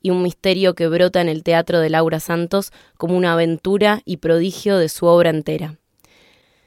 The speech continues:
¿Qué deshoja un cuerpo de su infancia, de su terreno, del lenguaje, de los objetos que inventó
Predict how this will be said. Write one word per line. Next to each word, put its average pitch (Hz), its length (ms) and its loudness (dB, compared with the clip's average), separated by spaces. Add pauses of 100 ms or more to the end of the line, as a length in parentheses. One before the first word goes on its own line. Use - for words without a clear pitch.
(380)
¿Qué 254 140 6
deshoja 202 600 2
un 175 160 -2
cuerpo 185 420 0
de 170 80 4
su - 160 -6
infancia, 160 800 -6 (360)
de 165 120 -4
su 170 160 -8
terreno, 170 640 0 (180)
del 165 200 0
lenguaje, 170 760 0 (340)
de 170 80 -2
los 180 220 -2
objetos 214 420 -2
que - 100 -8
inventó 175 600 -2